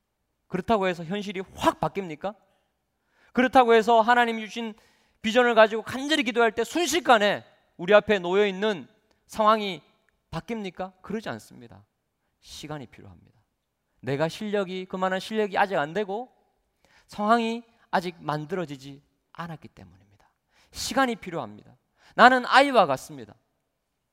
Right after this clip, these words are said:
주님께 더 말씀을 듣는 훈련에 시간이 필요하고 또 훈련의 기간이 필요합니다. 자, 그래서 십구 절 한번 보실까요? 우리가 읽진 않았지만 삼 장 십구 절,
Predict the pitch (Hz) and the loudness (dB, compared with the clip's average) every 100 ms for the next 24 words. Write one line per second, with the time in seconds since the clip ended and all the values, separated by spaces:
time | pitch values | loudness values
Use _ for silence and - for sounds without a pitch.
0 | _ - 160 139 135 117 - _ _ _ | _ -12 -10 -6 -4 -4 -8 _ _ _
1 | 165 208 285 214 185 - 208 180 170 165 | 0 4 6 6 2 0 -8 -8 -10 -12
2 | - 185 185 165 151 _ _ _ - - | -12 -10 -4 -6 -6 _ _ _ -14 -8
3 | - 247 226 - 196 180 170 190 233 _ | 0 2 0 -4 -2 -2 -2 -8 -12 _
4 | _ _ _ - 170 202 202 190 190 190 | _ _ _ -20 -8 -4 -2 -2 -4 -4
5 | 202 180 - 117 90 87 - _ _ _ | -4 -6 -12 -18 -18 -20 -20 _ _ _
6 | _ _ _ 127 - 185 226 233 226 277 | _ _ _ -8 2 4 6 4 0 -8
7 | - 226 226 185 165 151 156 147 143 165 | -6 0 2 2 -2 -8 -6 -6 -2 -4
8 | 185 170 156 143 143 165 185 - 208 208 | -2 -2 -2 -4 -4 -4 -4 -8 -6 -6
9 | - - 196 170 | -8 -12 -6 -4